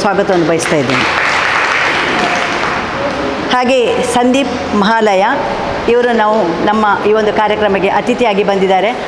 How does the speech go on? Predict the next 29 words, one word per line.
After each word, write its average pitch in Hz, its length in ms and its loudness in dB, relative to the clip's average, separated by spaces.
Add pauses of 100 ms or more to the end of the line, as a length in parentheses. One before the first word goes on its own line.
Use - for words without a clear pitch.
(120)
ಅವರಿಗೂ 240 260 2
ಕೂಡ 226 200 2
ನಾನು 190 280 2
ಪ್ರೀತಿಪೂರ್ವಕವಾಗಿ 190 760 0
ಸ್ವಾಗತವನ್ನು 165 420 0
ಬಯಸ್ತಾ 156 280 0
ಇದ್ದೇನೆ. 135 220 0 (1300)
ಹಾಗೆ 233 240 2
ನಮ್ಮ 240 180 2
ಪೊಸಕೂರಲ್ಲಿನ 233 720 2 (280)
ವಿದ್ಯಾಧರ್ 220 400 2
ಶೆಟ್ಟಿ 196 320 0
ಅವರಿಗೂ 220 340 0
ಕೂಡ 226 200 2
ನಾನು 202 340 2
ಪ್ರೀತಿಪೂರ್ವಕವಾಗಿ 202 1080 0
ಸ್ವಾಗತವನ್ನು 170 480 0
ಬಯಸ್ತಾ 151 280 0
ಇದ್ದೇನೆ. 131 500 -2 (1600)
ಶಿವರಾಮ್ 254 640 2
ಕಾಪಿಕಾಡ್ 220 760 0
ಇವರು 233 180 4
ಕೂಡ 220 180 0 (240)
ನಮ್ಮ 196 220 2
ಈ 190 140 4
ಒಂದು 190 200 2
ಕಾರ್ಯಕ್ರಮಕ್ಕೆ 185 540 0
ಅತಿಥಿಯಾಗಿ 175 760 0
ಬಂದಿದ್ದಾರೆ, 170 420 2